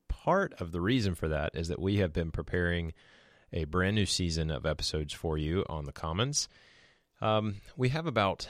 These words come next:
nine or ten episodes coming up that are kind of returning the show, um, a bit back towards its roots, if you will. Um, the first part of, uh, season one of The Commons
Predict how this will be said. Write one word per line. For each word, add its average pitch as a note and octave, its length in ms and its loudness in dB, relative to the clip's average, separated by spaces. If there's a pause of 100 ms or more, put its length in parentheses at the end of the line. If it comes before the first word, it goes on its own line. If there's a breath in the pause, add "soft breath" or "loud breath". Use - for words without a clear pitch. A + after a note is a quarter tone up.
nine A#2+ 440 2
or D#3 100 2
ten A#2+ 340 2
episodes E2+ 760 -2 (160)
coming G#2 320 -2
up C#2+ 280 -2
that F2+ 180 -2
are F2 100 0
kind B2 240 2
of G2+ 260 2 (220 loud breath)
returning A2 600 2
the F2+ 80 2
show, F2+ 580 4 (300 soft breath)
um, E2 420 -2 (420 soft breath)
a - 80 -4
bit - 300 2
back F2+ 360 -2 (120)
towards F2+ 300 0
its - 180 -8
roots, F2+ 420 -2
if F2 200 -6
you E2 120 -4
will. F#2 300 -2 (540 loud breath)
Um, G#2 400 0
the A2 180 2
first - 540 2 (300)
part A#2 400 4 (100)
of, F2+ 440 2
uh, E2 400 -2
season F2+ 420 0
one F2 180 0
of E2 120 -2
The D#2+ 80 -6
Commons E2+ 560 0